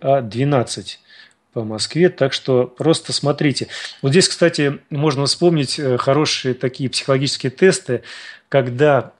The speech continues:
что-либо привычное для человека становится обыденностью, и потом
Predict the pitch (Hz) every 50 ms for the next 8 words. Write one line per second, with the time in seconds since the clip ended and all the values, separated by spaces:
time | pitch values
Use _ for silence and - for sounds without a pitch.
0 | _ 285 240 - - - - 175 165 156 143 143 156 156 123 131 127 131 - 127
1 | 139 139 143 180 220 220 - - - 135 120 110 104 101 95 110 131 127 - -
2 | 131 135 139 139 143 123 - - 104 - - 127 131 147 170 175 170 170 - -
3 | 165 - 165 151 131 123 147 165 131 113 120 113 110 110 - - - 127 135 -
4 | 165 143 - - 156 151 - - 175 160 151 135 127